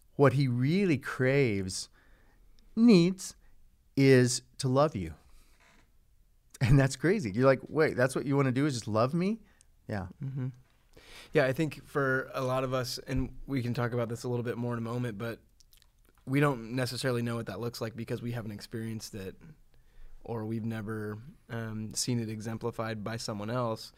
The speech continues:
Speaker 2: But you told a story about Missus Lady, right? Your
Speaker 1: Yeah. Well, even what's even funny, in the Assemblies of God, we called each other brother and sister.
Speaker 2: She was
Speaker 1: So she
Speaker 2: Sister
Speaker 1: was
Speaker 2: Lady.
Speaker 1: Sister Lady,
Speaker 2: <laughs> That's
Speaker 1: which
Speaker 2: good.
Speaker 1: is just so funny. "Are you my
Speaker 2: <laughs> So,
Speaker 1: sister? Are you my lady?"
Speaker 2: so Sister Missus Lady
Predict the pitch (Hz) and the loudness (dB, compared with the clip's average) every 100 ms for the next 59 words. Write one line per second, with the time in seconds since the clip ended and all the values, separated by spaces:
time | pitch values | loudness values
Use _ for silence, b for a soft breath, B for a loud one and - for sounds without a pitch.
0 | b b - 120 139 147 123 - 123 120 | b b -6 -4 0 0 -2 -4 -2 0
1 | 117 113 98 110 113 110 113 110 - 139 | -2 -2 -4 -4 -4 -4 -2 -4 -6 -16
2 | - - - - 123 120 113 104 113 117 | -18 -20 -20 -8 -6 -6 -8 -8 -6 -4
3 | 131 156 - _ 120 120 127 120 113 113 | -2 -6 -8 _ -6 -4 -4 -2 0 0
4 | 131 131 131 - 196 214 196 185 185 156 | 0 -2 4 6 6 6 8 8 8 4
5 | 131 156 135 120 127 120 151 160 123 107 | 4 4 4 2 2 2 0 2 0 4
6 | 131 117 120 117 117 117 104 92 110 110 | 4 4 2 2 2 -2 -2 0 2 2
7 | 95 - 139 - 76 B B B _ _ | -2 -4 -2 -2 -4 B B B _ _
8 | - - 135 123 117 147 135 131 127 196 | -20 -6 0 2 4 4 4 4 4 4
9 | - 190 165 147 143 117 - - 170 170 | 6 8 10 8 8 4 4 2 4 4
10 | 165 - 254 - - 220 220 226 220 220 | 4 2 2 2 8 10 10 8 8 8
11 | 131 143 151 147 139 156 165 214 208 160 | 8 8 10 8 8 8 8 10 8 6
12 | 165 165 175 143 139 - 143 160 151 143 | 6 4 2 0 0 -4 -4 0 2 2
13 | 139 147 131 135 127 123 | 0 -2 -2 0 0 0